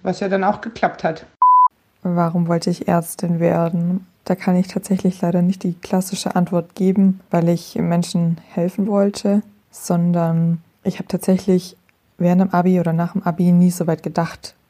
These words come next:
Speaker 2: Ärztin zu sein. Das war für mich so extrem weit entfernt. Ich wollte eigentlich primär tatsächlich Medizin studieren,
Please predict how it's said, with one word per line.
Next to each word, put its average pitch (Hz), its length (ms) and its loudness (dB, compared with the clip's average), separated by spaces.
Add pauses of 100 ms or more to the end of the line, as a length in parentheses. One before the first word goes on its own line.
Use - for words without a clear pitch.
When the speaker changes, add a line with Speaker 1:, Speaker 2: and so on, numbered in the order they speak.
(200)
Speaker 2:
Ärztin 170 400 -2
zu - 80 -6
sein. - 280 -2
Das - 120 -8
war 165 80 -4
für 165 120 -6
mich 160 200 -6
so - 160 -8
extrem - 640 0
weit - 180 -2
entfernt. 175 460 -2
Ich - 160 -6
wollte 175 160 -4
eigentlich 170 240 -2
primär 180 260 0
tatsächlich 180 640 -4
Medizin 190 460 2
studieren, 180 580 0